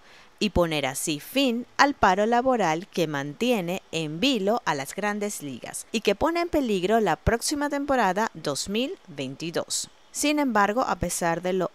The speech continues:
anticipado de la reunión, al parecer pasará más tiempo antes de que tengamos un acuerdo. Según informaciones, no hubo pacto entre ambas partes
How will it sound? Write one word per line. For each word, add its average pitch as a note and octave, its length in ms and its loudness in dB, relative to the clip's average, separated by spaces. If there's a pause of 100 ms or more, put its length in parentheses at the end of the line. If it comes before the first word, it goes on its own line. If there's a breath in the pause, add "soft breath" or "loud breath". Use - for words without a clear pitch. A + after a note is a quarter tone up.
anticipado F3+ 880 -2
de D3 140 -6
la A#2 140 -6
reunión, G3+ 680 -2 (600 loud breath)
al C4 220 4
parecer G#3+ 600 0
pasará E3 580 -2
más E3+ 460 0
tiempo F#3 500 -2 (140)
antes A#3 540 0
de G#3+ 100 0
que B3+ 160 -2
tengamos F3 680 2
un D3 200 -6
acuerdo. D#3 520 0 (200)
Según B3+ 340 4
informaciones, G#3+ 1040 2
no G#3 400 2 (160)
hubo A#3 300 6
pacto - 640 2
entre D#3+ 420 -4
ambas A#3+ 460 2
partes - 640 0